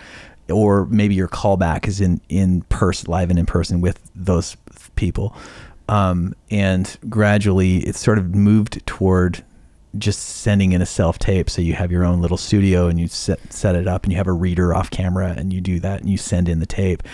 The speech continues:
And then the pandemic really galvanized that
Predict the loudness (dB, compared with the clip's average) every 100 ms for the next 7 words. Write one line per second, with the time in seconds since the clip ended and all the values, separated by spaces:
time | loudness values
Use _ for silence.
0 | -16 -18 -6 0 4 4 2 2 4 4
1 | 4 4 4 4 4 2 0 -8 -4 0
2 | 2 0 0 -2 -4 -6 -6 -8